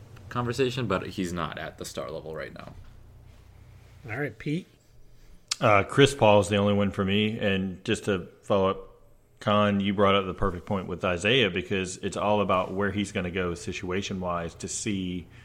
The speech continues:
Speaker 3: playing time, mix of, you know, player personnel, like, all of that stuff is gonna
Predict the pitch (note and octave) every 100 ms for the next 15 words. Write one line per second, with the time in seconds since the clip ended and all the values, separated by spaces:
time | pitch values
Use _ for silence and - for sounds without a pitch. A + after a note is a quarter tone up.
0 | - - - C#3+ C#3+ B2 B2 B2 A#2+ A#2+
1 | A#2 A#2 A2+ A2 A2 - G2+ F2+ - -
2 | A2+ G2 E2+ A2+ G#2 G2 G2 G2 - -
3 | G#2 - G2+ A2+ G#2+ A2 G#2+ - F#2 F#2
4 | G#2+ A2 G2 F#2+ - - F#2+ - F#2 G2+
5 | F2+